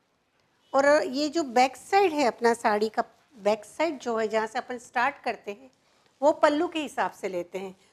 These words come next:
तो ये मैंने प्लीट्स करके रखी है और मैं लेफ्ट शोल्डर पे अभी उनको पीछे रखा,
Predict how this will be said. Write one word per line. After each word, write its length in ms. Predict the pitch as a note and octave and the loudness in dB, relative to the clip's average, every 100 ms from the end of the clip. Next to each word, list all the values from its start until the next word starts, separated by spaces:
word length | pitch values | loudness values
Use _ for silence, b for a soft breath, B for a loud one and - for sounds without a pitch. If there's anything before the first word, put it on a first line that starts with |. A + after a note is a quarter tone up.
| b | b
तो 40 | E4 | 0
ये 160 | F4 | 2
मैंने 220 | F4+ F4+ F#4+ | 2 2 0
प्लीट्स 500 | - C#4+ D#4 - - | -4 -4 -4 -6 -6
करके 280 | C#4+ C#4+ D4+ | -6 -4 -6
रखी 380 | C#4 A#3 - D4 | -6 -6 -6 -6
है 340 | C4 A3 D#4+ b b - | -4 -6 -8 b b -6
और 160 | B3 | -6
मैं 140 | C4 C#4 | -4 -6
लेफ्ट 340 | C4 C4 D#4 | -4 -4 -6
शोल्डर 400 | - D4+ A#3+ G#3+ | -10 -8 -6 -6
पे 160 | G#3+ A3 | -6 -8
अभी 340 | G3 A3 D#4+ - _ _ _ _ _ | -6 -10 -12 -18 _ _ _ _ _
उनको 340 | A3+ A#3 C4 C4 E4+ - _ _ - | -6 -2 0 0 -2 -10 _ _ -8
पीछे 260 | A#3 - B3 | -6 -2 -2
रखा, 260 | G#3 G3+ | 0 -2